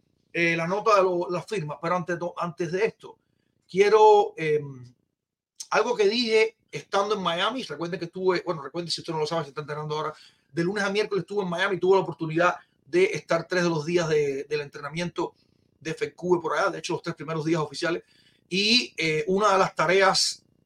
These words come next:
tareas, metas, eh, horizonte que queríamos limpiar era conseguir aprovechar este gran grito de unidad que está teniendo,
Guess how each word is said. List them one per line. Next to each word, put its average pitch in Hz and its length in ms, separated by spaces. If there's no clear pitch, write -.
tareas, 156 380
metas, 165 460
eh, 139 80
horizonte 170 540
que 160 120
queríamos 165 380
limpiar 170 440
era 180 500
conseguir 160 760
aprovechar 165 500
este 214 200
gran 190 220
grito 190 340
de 165 80
unidad 160 400
que 143 60
está 165 160
teniendo, 160 500